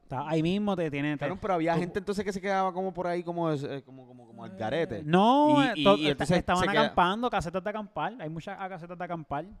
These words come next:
Speaker 2: Pero tenías que alquilar un espacio.
Speaker 1: Tienes que alquilar un espacio. Obviamente, la, el, el,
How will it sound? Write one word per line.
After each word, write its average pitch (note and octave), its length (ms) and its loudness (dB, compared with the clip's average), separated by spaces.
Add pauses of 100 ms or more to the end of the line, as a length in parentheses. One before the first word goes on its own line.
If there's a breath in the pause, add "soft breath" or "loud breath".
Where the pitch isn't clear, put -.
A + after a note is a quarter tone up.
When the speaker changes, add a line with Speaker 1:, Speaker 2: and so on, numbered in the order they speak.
(100)
Speaker 2:
Pero C3+ 160 -10
tenías C3+ 220 -8
que - 100 -4
alquilar D3+ 320 -2
un D3+ 120 0
espacio. A#2 440 -4 (240)
Speaker 1:
Tienes F#3 260 -2
que F#3+ 80 -8
alquilar F#3 200 -2
un F3 120 -2
espacio. D#3+ 380 0
Obviamente, F3 460 0
la, F3+ 260 0
el, D#3 100 -6
el, D#3 260 -8